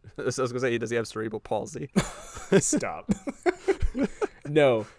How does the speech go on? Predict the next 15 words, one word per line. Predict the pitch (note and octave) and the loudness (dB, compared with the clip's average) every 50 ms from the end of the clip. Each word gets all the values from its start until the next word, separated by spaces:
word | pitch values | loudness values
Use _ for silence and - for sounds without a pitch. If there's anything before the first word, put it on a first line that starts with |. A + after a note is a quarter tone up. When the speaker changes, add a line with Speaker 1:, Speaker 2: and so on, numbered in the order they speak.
| _ _ | _ _
Speaker 2:
So | - - C#3 | -4 -2 2
he's | C#3 C#3+ D#3 D3+ | 4 4 4 6
got | D3 D#3+ D#3+ C3 | 6 6 6 6
a | C3+ C3 | 4 2
scar | B2+ - - - - C#3 C3 C3 C3+ C#3 C#3 A#2+ | 2 0 -4 -4 -2 0 2 4 4 4 4 2
across | A#2+ A2 - - B2 A2 A2+ A2+ - | 0 -4 -6 -4 -2 -2 -2 -4 -4
his | - A#2+ G#2 A2 | -8 -10 -10 -8
left | A2+ A2+ A2 A2+ - - | -4 -4 -4 -4 -6 -8
side | - - B2 A#2 A#2 | -6 -4 -2 -2 -2
of | A#2 G#2+ | -4 -8
his | G#2+ G2+ - | -10 -14 -12
face | - - G#2+ G2+ G2 F#2+ F#2 - - - - _ _ _ _ _ _ _ _ - | -10 -8 -8 -8 -8 -10 -12 -14 -16 -16 -18 _ _ _ _ _ _ _ _ -20
that | - G#2+ A#2+ A2 G#2+ G#2 G2+ G2+ F#2 - - _ _ _ _ _ _ _ _ _ _ _ _ _ _ _ _ - | -12 -6 -2 0 0 2 2 0 -2 -4 -8 _ _ _ _ _ _ _ _ _ _ _ _ _ _ _ _ -6
Obi-Wan | B2+ B2 A#2+ A#2+ B2+ A#2 A#2 A2 A2 G#2 | -2 -2 -2 -2 -2 -6 -6 -8 -10 -10
Kenobi | - A2 G#2 G#2+ G#2 G#2 G2 G2+ G2+ G#2+ - | -12 -14 -12 -12 -14 -14 -16 -18 -20 -20 -20